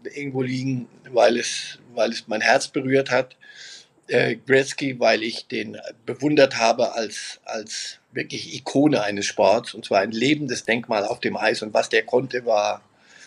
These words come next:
glauben Sie mir, wenn Sie ihn am Spielen sehen, das hatte was. Das war eine andere, anderer Aggregatzustand des Sports.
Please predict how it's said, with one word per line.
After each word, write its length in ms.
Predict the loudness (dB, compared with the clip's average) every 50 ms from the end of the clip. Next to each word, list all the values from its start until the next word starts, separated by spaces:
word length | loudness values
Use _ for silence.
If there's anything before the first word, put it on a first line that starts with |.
| _ _ _ 2
glauben 240 | 6 6 6 6
Sie 60 | 2 -4
mir, 120 | -4 -4
wenn 100 | -4 -4
Sie 80 | -4 -4
ihn 120 | -2 -2
am 160 | -2 -2 -4
Spielen 300 | -6 -8 -6 -6 -6 -4
sehen, 260 | -4 -2 -4 -4 -4
das 260 | -6 -8 -8 -8 -6 -6
hatte 260 | -6 -4 -4 -6 -4
was. 180 | -4 -4 -6
Das 140 | -6 -8 -6
war 80 | -6 -4
eine 140 | -2 -2 -2
andere, 480 | -2 -2 -4 -4 -2 -2 -2 -4 -4 -8 -16 _ _ _ _ _ _ _ -20 -20 _ _ _ -2
anderer 400 | -2 0 0 0 0 0 0 0
Aggregatzustand 920 | -2 -2 -2 0 2 4 4 2 2 -2 -8 -6 -4 -2 -2 -2 -4 -4
des 120 | -10 -8
Sports. 1000 | -2 2 4 4 4 4 0 -4 -12 -18 -18 -20 -18 -16 -14 -12 -12 -12 -12 -14